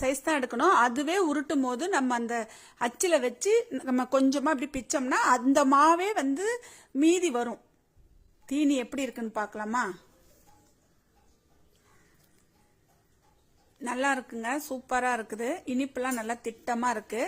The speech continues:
இப்போ எண்ணெய் சூடாயிட்டே இருக்கு. நான் வந்து சோமாஸ் ரெடி பண்ணிட்டேன். இப்போ நான் அதை வந்து எண்ணெயில போட்டு எடுக்கிறேன் பாருங்க. எண்ணெய் கொஞ்சம் நல்லா சூடான பிறகு நம்ம போட்டுக்கலாம்.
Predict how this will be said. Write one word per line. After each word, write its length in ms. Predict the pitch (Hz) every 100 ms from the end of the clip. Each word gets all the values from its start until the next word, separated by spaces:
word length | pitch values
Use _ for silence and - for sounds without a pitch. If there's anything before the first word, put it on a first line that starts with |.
| - _ _ _ _
இப்போ 200 | - 339 247
எண்ணெய் 320 | 247 311 311
சூடாயிட்டே 480 | 269 269 262 247 269
இருக்கு. 300 | 233 - 233 370 427
நான் 260 | 285 262 240
வந்து 220 | 233 349 494 - - -
சோமாஸ் 420 | 277 294 294 294 262
ரெடி 140 | 240 269
பண்ணிட்டேன். 440 | 262 220 220 254 427 - - -
இப்போ 180 | 254 415
நான் 160 | 440 240
அதை 80 | 220
வந்து 200 | 220 381 302
எண்ணெயில 260 | 240 240 233
போட்டு 200 | 220 220
எடுக்கிறேன் 320 | 233 214 214 202
பாருங்க. 240 | 202 196 208 - - - - - - - - - - - - - - - - - - - - - - - - - 254
எண்ணெய் 220 | 254 285
கொஞ்சம் 360 | 269 262 339 381
நல்லா 200 | 247 254 262
சூடான 400 | - 277 262 247 226 -
பிறகு 300 | 247 302 349
நம்ம 120 | 247 208
போட்டுக்கலாம். 500 | 226 208 196 226